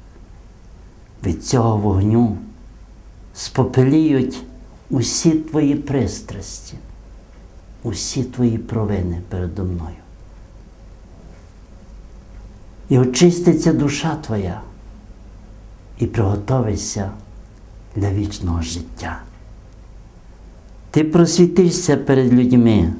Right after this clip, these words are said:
і неосяяні будуть твоїм світлом, і пізнають,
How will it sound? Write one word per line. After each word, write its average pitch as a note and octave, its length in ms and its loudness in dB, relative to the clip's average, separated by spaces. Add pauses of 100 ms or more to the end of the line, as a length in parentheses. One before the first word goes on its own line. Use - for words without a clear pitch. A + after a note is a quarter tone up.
(1200)
і A#2 140 4
неосяяні A2 840 2
будуть G2+ 520 0
твоїм G2+ 300 2
світлом, G2 560 -4 (1400)
і D#3 60 2
пізнають, C#3+ 840 2